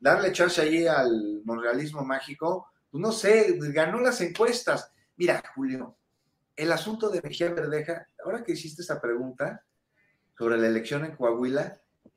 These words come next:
de veras que sería de enorme interés analizarla a través de un estudio del comportamiento humano, incluso desde el psicoanálisis,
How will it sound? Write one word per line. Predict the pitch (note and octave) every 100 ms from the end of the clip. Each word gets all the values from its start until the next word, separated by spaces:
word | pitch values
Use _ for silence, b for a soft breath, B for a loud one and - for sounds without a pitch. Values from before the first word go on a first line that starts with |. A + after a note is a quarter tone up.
| _ _ _ _ B2
de | C3+
veras | F3 G3 -
que | D3
sería | C#3+ D#3
de | D#3
enorme | D3+ D3+ D3+
interés | D3 - C#3
analizarla | C#3 A#2+ G#2+ A#2+ B2+ C3
a | A#2+
través | G#2+ A#2+ A#2+
de |
un | B2
estudio | G#2+ - A#2+ A#2+
del | A2 E2+
comportamiento | G#2 F#2 G2 F#2 F#2+ G#2+ A2 G#2+
humano, | F#2+ G#2 G#2+ A2+ G#2 A2+
incluso | A2+ B2+ E3+
desde | D3+ A#2+ G#2+
el |
psicoanálisis, | G#2 - - G#2 G#2+ A#2+ E3 D#3+ C3 - A2 -